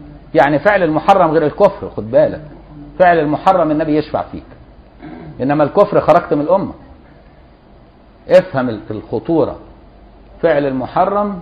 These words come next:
يخلي النبي يشفع فيك، ما يجراش حاجة. إيه يا عم، اتفرج على أفلام طول عمرك بس ما تكفرش وموت مسلم. هتلاقي النبي منتظرك يشفع فيك،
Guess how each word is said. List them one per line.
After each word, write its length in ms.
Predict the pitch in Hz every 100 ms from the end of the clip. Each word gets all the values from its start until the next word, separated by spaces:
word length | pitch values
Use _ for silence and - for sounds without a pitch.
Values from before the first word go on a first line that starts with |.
| - - - - - -
يخلي 380 | 127 - 165 143
النبي 280 | 143 131
يشفع 280 | 127 - 107
فيك، 180 | 85 - - -
ما 80 | 147
يجراش 260 | 147 147 -
حاجة. 160 | 127 - - - - - - -
إيه 60 | 156
يا 40 |
عم، 220 | 160 170
اتفرج 320 | 160 170 160 143
على 160 | 139
أفلام 240 | 131 160 151
طول 160 | 156
عمرك 260 | 147 156 143
بس 180 | 135 139
ما 100 | 127
تكفرش 440 | 120 - 139 -
وموت 240 | 135 135
مسلم. 240 | 135 117 - - - - - -
هتلاقي 320 | 123 143 143
النبي 300 | 135 139 139
منتظرك 640 | 127 120 120 131 135 135 131
يشفع 340 | 131 - 110
فيك، 280 | - 131 135